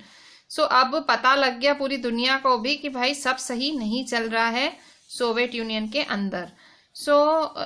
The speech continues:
a backward country had become a great power। अब ये सब तो ठीक है, पर एक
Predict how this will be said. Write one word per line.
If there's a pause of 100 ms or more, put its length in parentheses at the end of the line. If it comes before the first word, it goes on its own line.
a
backward
country
had
become
a
great
power। (160)
अब (520)
ये
सब
तो
ठीक
है,
पर (300)
एक